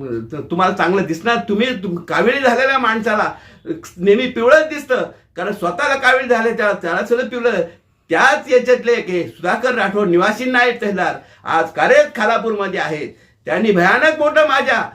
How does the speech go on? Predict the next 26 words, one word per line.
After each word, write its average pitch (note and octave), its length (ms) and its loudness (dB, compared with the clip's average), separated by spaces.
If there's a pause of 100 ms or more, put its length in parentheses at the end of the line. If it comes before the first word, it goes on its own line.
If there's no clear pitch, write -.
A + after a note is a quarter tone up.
(200)
अपंग C4+ 340 -4
मुलीचं D4+ 440 2
नुकसान B3 340 2
केलेलं C#4+ 320 0
आहे, G#3 120 2
तिची F#3+ 240 -8
भरपाई F3+ 360 0
दिली A#3 280 -4
नाही. F3+ 200 -4
अजून A#3 280 0
परत A#3+ 220 4 (380)
ऑर्डर, F#3+ 340 2
अं, F3+ 540 -2
सगळ्या A3+ 260 0
गोष्टी G#3+ 380 -2
होऊन G#3+ 440 0 (460)
देखील G#3 500 0 (440)
अजून A#3+ 320 -2
परत A#3+ 240 4 (680)
तिला G3+ 500 0 (220)
तिच्या G#3+ 240 -2 (380)
अधिकारापासून G#3+ 800 -2
वंचित E3 360 -4
ठेवलेलं D3+ 300 -6
आहे. A2+ 100 -8
सांगण्यात F#3 380 -6